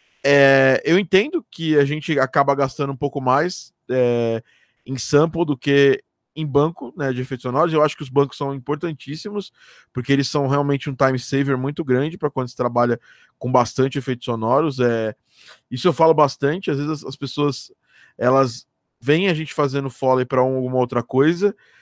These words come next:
e aí elas acham que meus trabalhos é o dia inteiro fazendo Foley, e isso é uma mentira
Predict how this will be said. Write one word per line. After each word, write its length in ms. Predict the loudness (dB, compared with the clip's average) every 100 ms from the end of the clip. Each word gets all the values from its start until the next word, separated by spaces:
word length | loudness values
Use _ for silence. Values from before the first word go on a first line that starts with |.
| _ _ -2
e 180 | 4 6
aí 280 | 8 6
elas 240 | 6 6 6
acham 240 | 2 0
que 140 | -8 -8
meus 300 | -2 -2 0
trabalhos 360 | 0 4 4
é 40 | 2
o 40 |
dia 160 | 0 -10
inteiro 260 | -4 -2
fazendo 340 | -2 -6 -8 -12
Foley, 420 | -4 -2 0 -4
e 380 | -6 -10 -10 -10
isso 180 | -4
é 40 | -2
uma 180 | -2 -4
mentira 560 | -4 -8 -2 0 -2